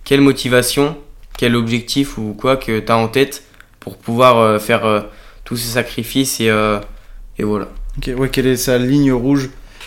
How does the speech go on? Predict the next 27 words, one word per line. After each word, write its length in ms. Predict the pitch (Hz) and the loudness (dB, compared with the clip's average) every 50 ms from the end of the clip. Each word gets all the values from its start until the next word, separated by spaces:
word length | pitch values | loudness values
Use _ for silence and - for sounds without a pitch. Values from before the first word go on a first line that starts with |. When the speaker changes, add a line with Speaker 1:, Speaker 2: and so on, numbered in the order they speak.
| - - | -18 -10
Speaker 2:
pour 160 | - 139 120 | -4 -2 -2
aller 160 | 120 120 120 117 | 0 0 -2 -2
tous 160 | - - 135 | -2 -2 0
les 100 | 135 131 | 0 0
jours 220 | 127 135 135 127 | 2 2 2 2
à 40 | 123 | 2
Speaker 1:
C'est 100 | 123 120 | 0 0
ça. 120 | 117 - 117 | 0 0 0
Speaker 2:
l'entraînement, 260 | 120 120 120 123 123 | -2 -2 -2 -4 -6
tous 180 | 117 - - 120 | -8 -8 -10 -8
les 140 | 117 120 | -8 -6
jours 180 | 113 117 110 110 | -6 -8 -10 -10
faire 140 | - 113 110 | -12 -16 -16
du 80 | 120 | -16
ski. 160 | 123 - - - - - - - - - - - - - - | -16 -18 -20 -20 -20 -20 -20 -20 -20 -16 -14 -10 -10 -8 -8
Ok, 180 | 160 - 185 | -6 -6 -6
trop 140 | 160 143 143 | -6 -6 -6
cool. 160 | 143 185 190 190 - - - - - - - - - - - - - - - - - - - - | -6 -6 -8 -10 -12 -18 -20 -20 -20 -20 -20 -20 -20 -20 -20 -20 -20 -20 -20 -20 -20 -20 -14 -10
Et 40 | 127 | -8
du 120 | 120 127 | -8 -6
coup, 360 | 117 160 185 185 156 113 - - - - - | -4 -4 -2 -2 -2 -4 -6 -12 -20 -16 -8
qui 120 | - 160 | -6 -6
est-ce 100 | 160 156 | -4 -4
que 80 | - 127 | -4 -6
t'aimerais 320 | - 117 113 110 110 113 | -4 -2 -2 -2 -2 -2
voir, 260 | 107 117 127 131 120 | -2 -2 -2 -2 -2
euh, 140 | 110 110 104 | -4 -6 -8